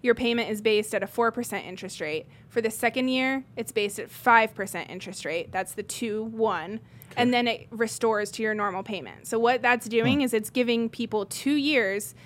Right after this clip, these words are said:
Speaker 1: to have a lowered monthly payment to wait for the economy to recover so that they can then refinance their mortgage.
Speaker 3: Hmm.
Speaker 1: Um, there's lots of strategic
Speaker 3: Hmm.
Speaker 1: things like that.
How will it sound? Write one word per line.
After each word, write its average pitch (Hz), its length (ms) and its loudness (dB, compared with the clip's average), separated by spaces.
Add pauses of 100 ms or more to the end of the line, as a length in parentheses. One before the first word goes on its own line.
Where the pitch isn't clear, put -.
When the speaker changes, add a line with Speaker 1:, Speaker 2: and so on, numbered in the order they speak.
(240)
Speaker 1:
to 226 120 -4
have 214 460 4 (240)
a 214 80 4
lowered 220 480 6
monthly 226 400 0
payment 202 580 -4 (460)
to 233 260 -2
wait 220 300 2
for 226 200 0
the 214 100 0
economy 208 460 -2
to 202 140 -8
recover 202 580 -4
so 196 140 -8
that 185 180 -6
they 190 120 -4
can 196 180 -8
then 175 160 -12
refinance 139 540 -10
their 123 100 -10
mortgage. 113 500 -14 (220)
Speaker 3:
Hmm. - 100 -2
Speaker 1:
Um, 214 320 4 (360)
there's 381 260 6
lots 214 240 4
of 226 80 0
strategic 247 480 2
Speaker 3:
Hmm. 190 80 4
Speaker 1:
things 240 180 6
like 247 180 4
that. 240 420 8